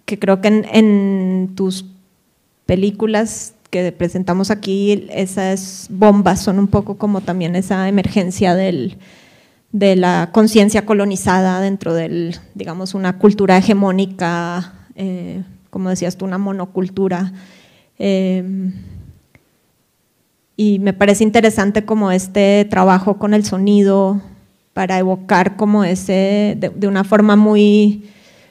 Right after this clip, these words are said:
visceral casi o muy sensorial, eh,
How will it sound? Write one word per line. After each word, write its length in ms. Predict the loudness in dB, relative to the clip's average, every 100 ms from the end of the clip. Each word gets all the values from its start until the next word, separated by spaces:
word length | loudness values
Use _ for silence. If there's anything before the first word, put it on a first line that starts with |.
| _ _ -10
visceral 720 | -2 0 0 2 2 2 0
casi 320 | -2 0 0
o 80 | 0
muy 600 | 0 0 0 0 -2 -2
sensorial, 800 | 2 2 2 0 2 2 2 0
eh, 500 | -2 -4 -4 -4 -6